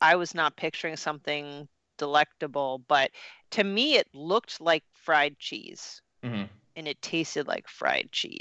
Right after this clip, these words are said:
Speaker 1: So I don't
Speaker 2: See,
Speaker 1: know.
Speaker 2: I love cheese, so, like, you know, like, I, I'm pretty sure I'm going to try it whenever, <laughs> whenever I get a chance. <laughs>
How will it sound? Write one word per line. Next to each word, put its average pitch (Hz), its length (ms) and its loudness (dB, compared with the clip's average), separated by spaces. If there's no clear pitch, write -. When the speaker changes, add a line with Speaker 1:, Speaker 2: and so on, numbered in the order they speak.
Speaker 1:
So - 440 -6
I 147 80 2
don't 151 140 2
Speaker 2:
See, 131 60 -4
Speaker 1:
know. - 80 -10
Speaker 2:
I 190 140 10
love 180 220 10
cheese, 127 400 0
so, 107 240 0
like, 101 260 0
you 107 80 -2
know, 101 160 2
like, 98 140 2
I, 110 120 6
I'm 110 200 0
pretty 117 200 0
sure 113 180 6
I'm 113 120 2
going 101 160 2
to 92 40 -2
try 95 300 6
it 95 140 8
whenever, 92 420 0
<laughs> - 420 -20
whenever 143 400 10
I 131 100 10
get 117 140 4
a 110 60 0
chance. 117 440 -6
<laughs> - 0 -